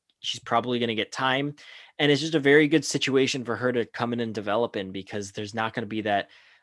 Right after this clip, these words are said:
immediate pressure to perform. She can just kind of go at her own pace and ease into things, which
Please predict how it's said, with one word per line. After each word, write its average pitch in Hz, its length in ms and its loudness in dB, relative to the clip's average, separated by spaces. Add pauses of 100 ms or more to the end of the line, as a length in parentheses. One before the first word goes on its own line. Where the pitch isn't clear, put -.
immediate 127 460 0
pressure 123 420 -2
to 113 120 -6
perform. 117 440 -4
She 117 180 -8
can 104 300 -8
just 113 240 -6
kind 113 220 -4
of 101 100 -10
go 113 220 0
at 113 80 0
her 110 120 0
own 107 160 -4
pace 107 360 -6
and 98 260 -10 (500)
ease 139 220 0
into 123 220 2
things, 101 340 -6
which - 340 -6